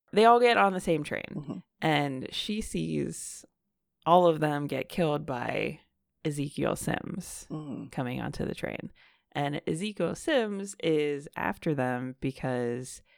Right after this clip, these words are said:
Speaker 1: he has also seen visions of his future death. And these three girls are in superhero suits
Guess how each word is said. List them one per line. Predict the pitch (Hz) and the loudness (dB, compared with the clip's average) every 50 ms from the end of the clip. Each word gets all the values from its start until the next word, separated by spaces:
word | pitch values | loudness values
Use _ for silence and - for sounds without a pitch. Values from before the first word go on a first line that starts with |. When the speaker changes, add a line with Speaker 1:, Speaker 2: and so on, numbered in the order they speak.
| _ _ _ _ _ _ _ _ - | _ _ _ _ _ _ _ _ -8
Speaker 1:
he | - 185 190 190 190 190 190 190 - - | -4 0 0 2 2 2 2 2 0 0
has | 156 160 143 135 147 | -2 -2 -2 0 0
also | 156 208 - - 147 | 0 -2 2 2 0
seen | 143 - - - 147 143 139 131 131 | 0 0 -2 -2 -2 -2 -2 -6 -6
visions | 131 131 127 127 123 127 131 135 143 147 165 - - - - | -4 -4 -4 -4 -4 -4 -4 -4 -4 -4 -6 -6 -8 -6 -2
of | 151 139 135 139 | -2 -2 -2 -2
his | - 151 131 131 - | -2 -4 -4 -4 -6
future | - - 214 226 233 - - 233 220 | -10 -8 -6 -6 -6 -4 -4 -4 -4
death. | 202 196 - 151 123 - - - - - - - - | -4 -2 -2 -2 -2 -2 -4 -8 -10 -10 -12 -6 -2
And | - 147 143 151 156 | 0 0 0 -2 -4
these | 160 160 160 - | -6 -6 -6 -6
three | - - 180 170 160 147 | -4 -2 0 0 0 0
girls | - 143 131 123 120 120 120 120 117 117 - - - - - _ _ _ _ _ _ _ _ _ _ - | 0 0 2 2 2 0 0 -2 -2 -4 -6 -8 -12 -14 -16 _ _ _ _ _ _ _ _ _ _ -4
are | - 139 131 127 123 120 120 117 - - | -2 0 2 2 2 2 2 2 0 0
in | 135 127 123 110 110 110 107 104 | 0 -2 -2 -4 -6 -8 -8 -8
superhero | - - 240 240 - 233 226 226 214 208 202 208 208 | -2 -2 0 2 4 4 6 6 6 6 6 4 2
suits | - - 202 202 196 202 - - - - - | 2 4 4 4 4 0 -4 -10 -12 -12 -14